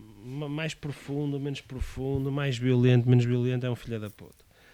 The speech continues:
E então, eh, tenho especial prazer em, eh, em pregar partidas aos, aos seus semelhantes. Pronto.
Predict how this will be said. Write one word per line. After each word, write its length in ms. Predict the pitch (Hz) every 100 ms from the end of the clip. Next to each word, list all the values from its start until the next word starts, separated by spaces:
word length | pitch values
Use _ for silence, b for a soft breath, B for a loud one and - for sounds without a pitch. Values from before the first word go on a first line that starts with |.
| b _
E 100 | 185
então, 460 | 175 143 127 117 -
eh, 340 | 131 117 123 -
tenho 200 | 156 151
especial 520 | - - - 151 143
prazer 500 | - 139 131 135 147
em, 240 | 147 143 143
eh, 40 | 143 b b b b _ -
em 140 | 139
pregar 360 | - 143 139 143
partidas 720 | 139 131 - 135 131 131 123
aos, 320 | 131 123 -
aos 160 | 131 123
seus 200 | 135 120
semelhantes. 720 | - 123 127 107 98 - - -
Pronto. 460 | - 98 85 - _